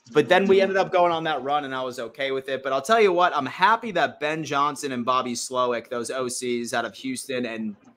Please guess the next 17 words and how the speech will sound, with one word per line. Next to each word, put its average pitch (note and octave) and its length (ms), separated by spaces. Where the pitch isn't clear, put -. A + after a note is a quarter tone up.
uh, A2+ 380
the, A#2+ 160
uh, A2 100
Lions, A2+ 880
didn't D#3 260
get C3+ 200
picked - 260
up A#2+ 220
this A2+ 260
year, F#2 200
and B2+ 160
they're C3 120
back A#2+ 540
at A#2 180
O A2+ 160
C. G2+ 400
So A#2+ 640